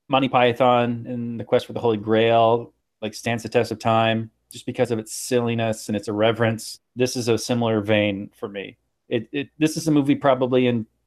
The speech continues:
two or three decades I can watch again and laugh.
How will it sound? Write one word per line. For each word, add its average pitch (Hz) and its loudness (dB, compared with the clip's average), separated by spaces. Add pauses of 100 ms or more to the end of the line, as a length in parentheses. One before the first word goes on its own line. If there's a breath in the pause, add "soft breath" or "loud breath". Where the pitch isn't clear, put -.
two 143 4
or 123 2
three 131 -2
decades 110 0
I 113 -6
can 110 -4
watch 104 -2
again 104 -6
and 101 -10 (220)
laugh. 104 -8